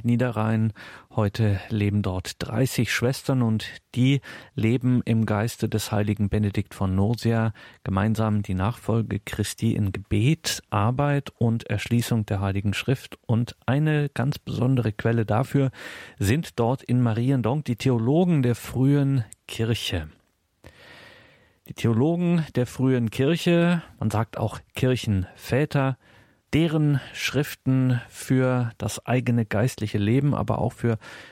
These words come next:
Wissenschaft und Liturgie fruchtbar zu machen, sehen die Schwestern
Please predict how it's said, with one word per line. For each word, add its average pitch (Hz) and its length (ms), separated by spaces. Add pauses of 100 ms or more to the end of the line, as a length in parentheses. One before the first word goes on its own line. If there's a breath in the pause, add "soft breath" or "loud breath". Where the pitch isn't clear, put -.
(120 loud breath)
Wissenschaft 120 500
und 107 100
Liturgie 107 460
fruchtbar 123 560
zu - 140
machen, 110 340
sehen 110 300
die 101 100
Schwestern 104 560